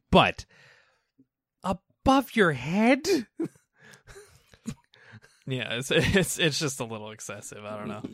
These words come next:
Speaker 1: yeah.
Speaker 2: It just looks goofy. And
Speaker 1: Ugh.
Speaker 2: yeah, there's a lot of characters like that, yeah, both in Marvel and D C. And I, I would, <laughs> I just wish in, like, modern times they would tone it down just a little bit, especially for new characters, you know?
Speaker 1: Yeah.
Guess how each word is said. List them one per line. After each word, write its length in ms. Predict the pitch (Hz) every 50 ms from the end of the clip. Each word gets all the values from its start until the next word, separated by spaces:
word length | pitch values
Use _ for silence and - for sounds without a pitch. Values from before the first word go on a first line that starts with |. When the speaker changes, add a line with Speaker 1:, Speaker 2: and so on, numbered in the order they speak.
| 160 185
Speaker 1:
yeah. 320 | 190 202 196 160 127 107 98
Speaker 2:
It 20 | 104
just 120 | 120 -
looks 240 | 127 127 127 - -
goofy. 640 | - - 110 110 110 - - 113 110 110 113 - _ _ _ _
And 300 | 117 117 117 117 123 107
Speaker 1:
Ugh. 60 | 95 - - _ _ _ - _ _ _ _ _ 233 202 _ _ _ _ _ _ _
Speaker 2:
yeah, 260 | - - 95 95 101 107
there's 180 | 113 139 139
a 60 | 139
lot 220 | 139 127 123 123 123
of 60 | 117
characters 420 | - - 120 117 113 - 120 113
like 200 | 117 110 107 -
that, 280 | - 113 107 107 107 104 - - -
yeah, 220 | - 110 107 104 101
both 340 | - - 117 113 123 -
in 100 | 113 104
Marvel 380 | 107 107 104 101 101 104 104 98
and 200 | 101 98 98 98
D 160 | 95 92 98 -
C. 460 | - - 104 98 98 101 101 110 139 135 _ _ _ -
And 280 | 107 107 104 101 101
I, 160 | 101 113 104 - -
I 140 | - 135 156
would, 180 | 165 165 - - _ - - 156 - -
<laughs> 360 | - - - _ - - -
I 60 | 180 147
just 160 | 160 170 143
wish 240 | 151 156 139 131 143
in, 120 | 123 117
like, 200 | 113 107 107 104
modern 360 | 104 107 104 104 104 104 104 120
times 360 | - 120 104 101 98 107 120
they 80 | 104
would 100 | 101 98
tone 220 | - - 113 101 101
it 40 | -
down 200 | 101 98 95 98
just 240 | 110 127 135 135
a 40 | 107
little 280 | 107 104 107 107 101 92
bit, 300 | - 101 95 90 - - -
especially 380 | - - 117 107 - - 110
for 160 | - - 104
new 180 | 98 98 101 95
characters, 680 | 101 - 104 95 92 87 - - - - 135 - -
you 80 | - 101
know? 180 | - - - - _ _ - - - - - _
Speaker 1:
Yeah. 880 | - 110 110 120 151 160 156 151 151 147 147 143 143 139 139 135 131